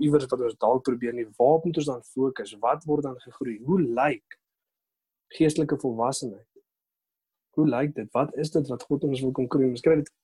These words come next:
heeltemal 'n teenoorgestelde prentjie van wat die wêreld vir ons wil kom tel. Ons lees in Kolossense drie van vers twaalf tot sestien.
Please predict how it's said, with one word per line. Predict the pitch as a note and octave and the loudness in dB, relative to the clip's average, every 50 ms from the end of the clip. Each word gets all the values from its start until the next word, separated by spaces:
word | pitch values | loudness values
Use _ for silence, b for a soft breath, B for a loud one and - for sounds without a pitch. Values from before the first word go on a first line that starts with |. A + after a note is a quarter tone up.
| _ _ _ - D3 | _ _ _ 2 4
heeltemal | D#3 F3 F#3 E3+ F#3 F3 D#3+ D#3 | 4 6 6 6 6 6 6 4
'n | D3 | 4
teenoorgestelde | - F3 E3+ D3+ D#3+ E3+ D#3+ D#3 D#3+ D3+ - D3+ C#3+ C3+ | 4 2 2 4 4 4 4 2 2 -2 -2 -2 -2 -2
prentjie | B2+ - C3+ C#3 C#3+ C#3+ C#3 C3 - | -2 -2 0 0 0 0 -2 -6 -6
van | - A#2+ A#2+ | -4 -2 -2
wat | A#2+ B2 B2+ | 0 0 -2
die | B2 A2+ A2 | -2 -4 -2
wêreld | A2 A#2 B2+ D3 D#3+ E3 D3 - | 0 2 4 6 6 4 2 2
vir | - B2 | -2 -6
ons | A2 G2+ G2 - - B B B B B B B B B B B B - | -8 -8 -12 -18 -20 B B B B B B B B B B B B -4
wil | - B2+ B2 | -2 0 0
kom | A#2+ C3+ B2+ | 2 0 0
tel. | B2 - C3 B2+ B2+ | 2 2 2 2 2
Ons | A#2+ - C3+ | 0 2 4
lees | C3 C#3 C#3 C3+ | 4 4 4 4
in | C#3+ B2+ A#2+ B B B B B B B B | 2 0 0 B B B B B B B B
Kolossense | - D3+ D3 C#3 C3+ D#3 D3+ D3 D3 C3 B2+ | 2 4 4 4 6 4 4 4 2 2 2
drie | C3 C3+ C#3 C3+ | 4 4 4 4
van | - C#3 C3 | 2 0 -2
vers | - C3 B2 - | -2 -4 -4 -4
twaalf | - - C#3+ C#3 C3+ B2+ | 0 2 2 2 2 0
tot | - A#2 - | -6 -8 -6
sestien. | - - C3+ C3+ C3+ C3 - - B2 A2+ A2+ | -2 0 0 0 0 -2 -4 -4 -6 -6 -6